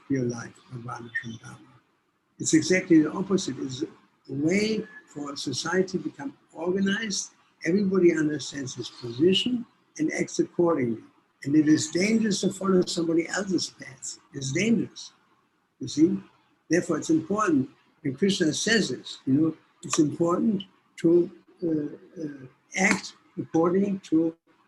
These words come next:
Varna Ashram. Very important. Then we can have a perfect society, and people will, will point to us as a guide. You know, just like, for example, who is the fastest growing church in America?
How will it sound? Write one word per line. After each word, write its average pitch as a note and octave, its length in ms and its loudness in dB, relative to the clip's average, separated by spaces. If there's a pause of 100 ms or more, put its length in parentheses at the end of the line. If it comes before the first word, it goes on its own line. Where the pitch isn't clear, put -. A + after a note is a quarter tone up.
(160)
Varna C#3 300 -6
Ashram. - 440 -20 (680)
Very D3+ 120 -2
important. B2+ 340 -4 (1600)
Then G#3+ 320 6
we G#3+ 120 2
can G3 220 4
have F#3+ 200 6
a - 60 4
perfect F#3 420 -2
society, F#3+ 540 0 (340)
and F#3+ 200 6
people A#3 280 4
will, G3 300 2 (320)
will F#3 200 8 (880)
point C4+ 340 8
to G3 140 0
us C3 240 -4
as D3 180 0
a E3 40 8
guide. G3 460 2 (400)
You E3+ 120 8
know, E3 60 10
just G3 260 4
like, F#3+ 240 6
for F3 180 2
example, E3+ 460 2 (260)
who A3 180 0
is F#3+ 100 -2
the F#3 100 0
fastest G3+ 680 -2 (420)
growing F#3+ 380 6
church F3+ 400 2
in F#3 80 2
America? F#3 460 0